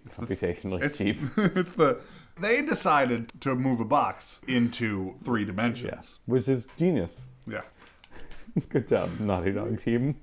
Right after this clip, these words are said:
Speaker 1: It's one of those things that's so genius, no one could have invented it. So, so when you die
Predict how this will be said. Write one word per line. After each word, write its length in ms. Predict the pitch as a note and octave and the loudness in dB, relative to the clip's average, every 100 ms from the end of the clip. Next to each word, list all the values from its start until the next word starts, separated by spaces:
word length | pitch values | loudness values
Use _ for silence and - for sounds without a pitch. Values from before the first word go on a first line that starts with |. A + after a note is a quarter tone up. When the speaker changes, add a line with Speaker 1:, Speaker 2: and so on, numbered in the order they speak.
| - | -10
Speaker 1:
It's 200 | F#3 - | -10 -8
one 140 | A3+ | -6
of 60 | A3+ | -4
those 160 | G3+ | -4
things 260 | - F3+ D3+ | -4 -6 -4
that's 200 | D3 C3 | -4 -4
so 260 | - C#3 C3+ | -2 0 2
genius, 640 | B2+ B2+ C3 C3+ - - | 2 0 0 -2 -6 -6
no 180 | A#2 A2+ | -2 0
one 320 | A2+ A2+ A2+ | 2 2 0
could 400 | A#2+ A2 G2 G2 - | -2 -4 -4 -8 -12
have 280 | - G#2+ | -6 -4
invented 500 | G2 F#2+ F#2 G2 B2+ | -4 -4 -4 -4 -4
it. 200 | C3+ - - _ - | -4 -6 -18 _ -12
So, 480 | - F#3 D#3 D3+ D3+ - | 0 4 4 2 -6 -14
so 720 | - F3+ D#3 D3 C#3+ C#3+ - | -8 0 2 2 -2 -2 -4
when 180 | C3+ D#3 | -2 0
you 120 | D3+ | 0
die 420 | B2+ B2 G2+ F#2+ | 4 4 4 0